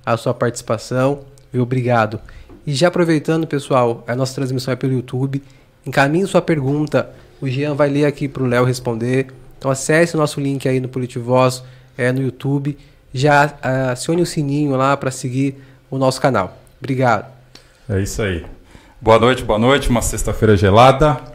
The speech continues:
Speaker 2: Obrigado pela audiência, todo mundo que tá aí do outro lado. Obrigado, Leonardo, por tá, por ter aceitado o convite de estar aqui com a gente. Só pra lembrar, é, a Uniaselv tem descontos especiais pra quem ligar lá,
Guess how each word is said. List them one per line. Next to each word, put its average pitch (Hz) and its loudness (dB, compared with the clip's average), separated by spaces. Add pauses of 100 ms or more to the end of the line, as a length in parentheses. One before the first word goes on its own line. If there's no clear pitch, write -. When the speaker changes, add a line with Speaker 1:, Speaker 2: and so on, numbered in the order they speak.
(300)
Speaker 2:
Obrigado 98 2
pela 101 2
audiência, 98 -2
todo 101 -12
mundo 98 -10
que - -4
tá - 0
aí 95 2
do 95 -2
outro 92 -4
lado. 120 2 (400)
Obrigado, 101 -4
Leonardo, 98 0
por - -8
tá, 98 0 (240)
por 95 -6 (120)
ter 98 -4
aceitado 95 -6
o 95 -6
convite 92 -10
de - -14
estar 92 -8
aqui 95 -10
com 95 -8
a 90 -6
gente. 139 -2 (520)
Só - 4
pra 120 4
lembrar, 117 6
é, 104 2
a 98 6
Uniaselv 117 4
tem 113 2
descontos 107 0
especiais 101 2
pra - -2
quem 95 -2
ligar 87 0
lá, 98 4